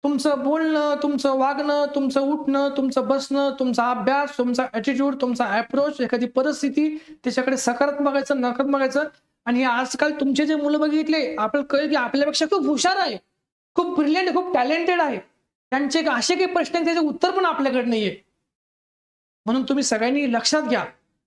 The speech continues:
की ही जी लाईन आहे, ही मुलांचे खरे भविष्य आपण आहोत, आपण. त्यामुळे त्यांना जपणं, त्यांना प्रॉपर सपोर्ट करणं, या सगळ्या गोष्टी आपल्याला जपणं, काळजी घेणं गरजेचं आहे.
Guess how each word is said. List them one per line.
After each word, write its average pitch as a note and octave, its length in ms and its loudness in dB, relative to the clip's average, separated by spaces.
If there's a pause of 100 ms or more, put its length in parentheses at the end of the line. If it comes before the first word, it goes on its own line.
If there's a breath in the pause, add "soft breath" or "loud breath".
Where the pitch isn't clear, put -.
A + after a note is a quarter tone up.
(400)
की C4+ 80 2
ही D4+ 360 0
जी D#4 200 2
लाईन B3+ 220 0
आहे, B3+ 100 2
ही A#3+ 360 -2
मुलांचे C4+ 680 0
खरे C#4+ 180 0
भविष्य B3+ 380 0 (180)
आपण B3 300 0
आहोत, A3+ 260 0
आपण. G3+ 280 0 (460)
त्यामुळे C4+ 240 0
त्यांना B3 240 0
जपणं, B3 520 0 (200)
त्यांना A#3 240 -4
प्रॉपर C4+ 520 -2
सपोर्ट D#4 340 0
करणं, A#3 320 0 (800)
या B3 300 0
सगळ्या A#3 300 0
गोष्टी A#3 280 -2
आपल्याला G#3+ 260 0
जपणं, G#3+ 320 -2
काळजी G3+ 280 -2
घेणं G3+ 220 -4
गरजेचं E3+ 420 -4
आहे. D#3 100 -10